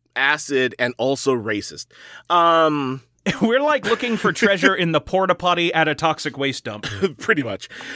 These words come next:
Speaker 1: Um, however, I did come across one, uh, um, post that I wanted to bring here. Um, and full disclosure, I did not find it. Somebody on my fr-, my Facebook, uh, feed found it, and they shared it, and I stole it from them. So,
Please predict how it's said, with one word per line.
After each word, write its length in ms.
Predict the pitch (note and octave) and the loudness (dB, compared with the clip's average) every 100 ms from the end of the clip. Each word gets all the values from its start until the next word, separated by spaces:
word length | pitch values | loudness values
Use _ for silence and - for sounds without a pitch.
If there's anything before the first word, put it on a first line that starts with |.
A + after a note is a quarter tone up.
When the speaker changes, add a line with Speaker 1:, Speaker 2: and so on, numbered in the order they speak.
| - | -8
Speaker 1:
Um, 300 | F3+ F#3 F3+ | -4 -2 -4
however, 420 | - F3+ A3+ G3+ D#3 | -2 -2 0 0 0
I 120 | D3+ | -2
did 260 | D#3+ B3+ - | -4 -8 -6
come 160 | D#4 A3 | -4 -4
across 640 | - C#3+ C#3+ C3+ - - _ | -4 0 2 2 -2 -8 _
one, 720 | C3+ A2 B2 C#3+ D3 D3+ D#3 - | -14 -4 2 4 4 2 -2 -2
uh, 400 | C3+ B2 A#2 A#2 A2+ | 0 0 2 0 0
um, 420 | A2+ G#2+ G#2 G2+ | -2 -2 -4 -10
post 540 | - B2 G2 G2 - - _ - _ | -2 -2 -2 -6 -8 -10 _ -20 _
that 100 | A#2+ | 0
I 60 | A#2+ | 0
wanted 300 | A#2 B2+ D3 | 2 0 0
to 60 | |
bring 280 | A#2+ B2 A#2+ | -2 -2 -4
here. 420 | G#2+ A#2 G#2 F#2 - | -6 -6 -4 -4 -2
Um, 240 | A#2 A2 G#2+ | 0 0 2
and 220 | B2 B2 | 0 0
full 180 | - B3 | 0 0
disclosure, 500 | G#3+ - F#3 E3+ F3+ | 0 0 0 2 0
I 140 | - F3+ | 2 0
did 160 | D3+ | 0
not 160 | B2 - | -6 -6
find 340 | - F3+ F3+ | 0 0 2
it. 180 | F3 - | 0 0
Somebody 300 | - D#3+ D#3 | -6 -2 0
on 140 | C#3+ | 0
my 260 | B2+ A#2 A2+ | 0 0 0
fr-, 220 | A2 C3+ A2 | -2 -6 -4
my 160 | A#2 A2 | -4 -4
Facebook, 460 | G2+ C#3 - C3 - | -2 -4 -2 -6 0
uh, 260 | B2+ A#2+ B2 | 2 2 0
feed 460 | - C3 B2 A#2 A2+ - - _ _ | -4 -8 -6 -8 -10 -20 -20 _ _
found 300 | C#3 C3 B2 | 0 0 0
it, 180 | B2 _ | -4 _
and 240 | G#2+ G#2 | -8 -4
they 180 | A2 A#2+ | -2 -2
shared 320 | - A#2+ A#2 | -2 -2 0
it, 100 | A#2+ | -2
and 100 | A2 | -4
I 60 | A2 | -6
stole 280 | - G#2+ G#2 | -6 -6 -6
it 40 | |
from 160 | G2+ F#2+ | -8 -12
them. 200 | F#2 F#2+ | -12 -4
So, 240 | G#2 F2 | -4 -4